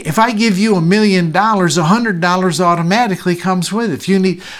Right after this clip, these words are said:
I gi-, if I give you a million dollars and you need a hundred, you automatically got it. When he gives us the giver, which is Christ, he gives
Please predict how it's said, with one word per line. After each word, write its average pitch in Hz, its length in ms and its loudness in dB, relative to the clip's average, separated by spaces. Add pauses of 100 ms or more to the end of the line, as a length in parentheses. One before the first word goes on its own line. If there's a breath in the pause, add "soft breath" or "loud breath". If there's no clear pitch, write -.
I 226 120 2
gi-, 190 160 2
if 175 260 0
I 220 140 4
give 208 220 2
you 190 140 4
a 160 60 2
million 220 440 2
dollars 190 400 4
and 165 160 2
you 185 140 4
need 180 280 2
a 139 80 -2
hundred, 180 400 2
you 247 100 2
automatically 185 720 0
got 220 320 -2
it. - 160 -12 (1300 loud breath)
When 175 160 4
he 208 220 4
gives 190 300 2
us - 560 0
the 160 240 -2
giver, 165 800 2
which 175 320 2
is 170 140 0
Christ, 180 680 -2
he 160 120 -4
gives 165 580 0